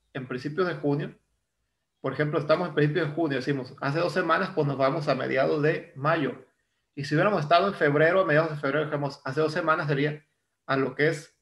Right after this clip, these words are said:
a principios de febrero o a finales de enero. O sea, no van a estar definidos. ¿Por qué? Porque es un periodo de tiempo y varía dependiendo de la fecha en que estés.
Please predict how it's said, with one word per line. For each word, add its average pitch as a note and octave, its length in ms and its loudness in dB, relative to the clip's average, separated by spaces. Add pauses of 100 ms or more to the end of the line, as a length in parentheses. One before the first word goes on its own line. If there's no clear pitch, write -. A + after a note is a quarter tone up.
(320)
a - 140 -4
principios D3 400 -2
de F#3+ 40 -10
febrero F#3 480 2 (100)
o E3 160 2
a F#3+ 40 2
finales C3+ 420 -2
de D3 80 2
enero. E3+ 460 -6
O C#3+ 120 -20
sea, D3 220 -14
no C3 180 -8
van D3 120 0
a D3 40 0
estar C#3 360 -2 (240)
definidos. C3+ 560 -6
¿Por C3 200 -6
qué? - 420 -6
Porque C#3 180 -8
es - 80 -10
un D3 100 -4
periodo D3 220 4
de D3 60 0
tiempo D3 300 0
y E3 40 0
varía C3+ 320 2
dependiendo D3 380 -2
de C#3 60 -2
la - 60 -8
fecha C3+ 220 -8
en C3 60 -12
que C3 60 -10
estés. C#3+ 280 -12